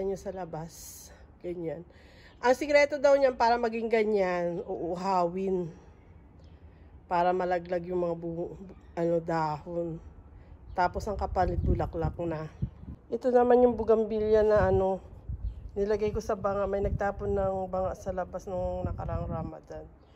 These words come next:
Diyan ko nilipat. Oh, yan ang mga bonsai ko.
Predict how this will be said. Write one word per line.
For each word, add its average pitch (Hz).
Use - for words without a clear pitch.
Diyan 165
ko 175
nilipat. 160
Oh, 185
yan 196
ang 208
mga 190
bonsai 180
ko. 170